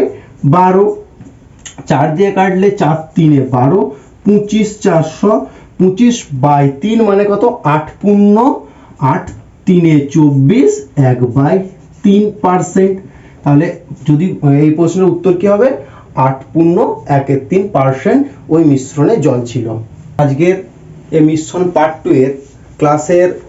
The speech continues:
শেষ অঙ্কটা রেখেছি। চল্লিশ পার্সেন্ট সিরাপযুক্ত শরবতের সঙ্গে ষাট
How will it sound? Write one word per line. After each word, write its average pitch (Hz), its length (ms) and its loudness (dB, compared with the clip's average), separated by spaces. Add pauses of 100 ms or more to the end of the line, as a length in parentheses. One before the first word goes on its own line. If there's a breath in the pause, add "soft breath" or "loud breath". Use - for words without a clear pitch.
(340)
শেষ 185 200 2 (120)
অঙ্কটা 175 360 2
রেখেছি। 143 320 0 (1000 loud breath)
চল্লিশ 170 400 2 (140)
পার্সেন্ট - 460 0 (320)
সিরাপযুক্ত 175 600 0 (160)
শরবতের 147 560 -2
সঙ্গে 139 340 0 (680 soft breath)
ষাট 160 260 -2